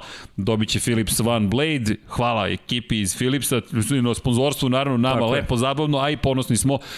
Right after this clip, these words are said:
Speaker 1: što neke stvari zajedno radimo. Tako da, dobro nam došli još jednom, da krenemo u avanturu zvanu sezonu u dve hiljade dvadeset i prvoj
Speaker 2: Ajde.
Speaker 1: godini. I vest koju smo, to jest naslov koji smo stavili,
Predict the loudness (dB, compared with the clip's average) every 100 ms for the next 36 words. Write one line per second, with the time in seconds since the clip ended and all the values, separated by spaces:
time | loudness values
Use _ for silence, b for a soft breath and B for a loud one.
0 | B -6 -2 -2 -2 -2 0 2 2 2
1 | 2 2 2 0 0 -2 -2 -2 -6 -20
2 | -20 -20 -16 -12 -2 0 2 2 0 2
3 | 2 2 2 0 -2 B B B -4 -4
4 | 0 0 2 2 2 0 2 0 0 0
5 | 0 0 0 0 2 2 0 0 0 2
6 | 0 0 -2 0 0 0 0 -2 -2 -2
7 | -2 -2 0 0 0 0 -2 B B B
8 | B B B -6 -4 0 0 0 0 0
9 | -2 -4 -2 -2 -2 -2 -2 0 0 0
10 | -2 -2 -2 -2 0 0 0 0 -2